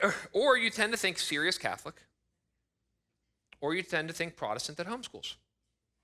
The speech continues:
<laughs> That's your three options. You don't ever think, like, "Look at the family of eight. Aren't they just lovely atheists?" I don't think they exist.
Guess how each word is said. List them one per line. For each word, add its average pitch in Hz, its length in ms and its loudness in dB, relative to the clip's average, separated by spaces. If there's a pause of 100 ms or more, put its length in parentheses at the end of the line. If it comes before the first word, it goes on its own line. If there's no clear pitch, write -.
(160)
<laughs> 196 280 -6 (920)
That's 190 200 4
your 269 80 4
three 262 200 4
options. 311 640 4 (1160)
You 233 160 4
don't 320 240 6
ever 277 180 10
think, 254 220 4
like, 202 140 6
"Look 247 120 4
at 339 80 2
the 330 60 4
family 247 380 4
of 208 100 4
eight. 208 140 6
Aren't 196 160 6
they 254 100 2
just 214 220 -4
lovely 190 300 4
atheists?" 170 600 -2 (1300)
I 196 100 4
don't 330 120 4
think 240 160 -2
they 233 140 2
exist. 226 500 -4